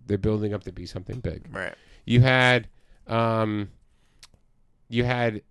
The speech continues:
Speaker 1: uh, oh, I forgot the Japanese woman's name against Rio in a Owen Hart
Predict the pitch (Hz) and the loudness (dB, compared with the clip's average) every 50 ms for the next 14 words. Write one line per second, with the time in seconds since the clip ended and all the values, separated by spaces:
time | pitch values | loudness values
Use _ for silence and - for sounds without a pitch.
0 | _ - 104 107 107 107 107 104 104 101 101 - - - 107 104 95 - 101 90 | _ -12 -10 -8 -8 -6 -6 -6 -6 -6 -8 -8 -6 -6 -6 -6 -4 -6 -8 -8
1 | - - 117 120 131 - 127 117 101 - 110 107 107 107 - 110 113 113 107 107 | -6 -6 -4 -4 -4 -6 -6 -12 -6 -2 -2 0 0 0 -2 0 0 -2 -2 -2
2 | 104 104 104 104 101 98 101 98 98 98 98 95 95 95 92 90 92 95 92 92 | -2 0 0 -2 -2 -2 -4 -2 -2 -2 -4 -4 -4 -6 -6 -6 -8 -10 -8 -4
3 | 101 110 113 110 101 95 95 92 92 92 92 92 90 87 87 - - - - - | -2 0 2 2 2 2 2 2 0 -2 -2 -4 -4 -4 -6 -10 -16 -14 -6 0
4 | 101 107 110 117 110 98 104 104 98 98 - | 2 4 4 4 2 0 0 0 0 -2 -4